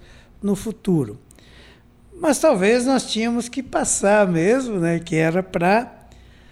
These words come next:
ter criatividade, pra aprender e pra nos adaptar e solucionar os problemas. E é isso que os agricultores fazem. Olha,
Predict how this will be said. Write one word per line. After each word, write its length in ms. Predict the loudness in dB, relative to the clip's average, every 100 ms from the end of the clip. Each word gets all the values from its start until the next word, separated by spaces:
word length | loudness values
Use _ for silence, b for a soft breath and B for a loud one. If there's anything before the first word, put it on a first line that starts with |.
| b -20 -6
ter 200 | -4 -2
criatividade, 1040 | -2 -2 -2 -4 -8 -4 0 0 -2 -6
pra 160 | -14 -14
aprender 680 | -12 -8 -6 -2 0 0 -2
e 380 | -2 0 0 -4 b b b b b -16 -6
pra 420 | -2 0 0 -2
nos 400 | -4 -2 -2 -2
adaptar 1000 | -4 -2 -6 -8 -8 -2 0 0 -2 -10 -6
e 120 | -4
solucionar 1040 | 0 2 2 0 -2 -2 -2 0 0 -2
os 160 | -4 -8
problemas. 560 | -10 -10 -10 -12 -14 -18 b b b b b b
E 100 | -2
é 160 | 2 4
isso 380 | 4 2 -2
que 100 | -6
os 140 | -4 -4
agricultores 720 | -4 -8 -10 -8 -6 -6 -8
fazem. 480 | -4 -2 -2 0 2
Olha, 340 | 2 2 -4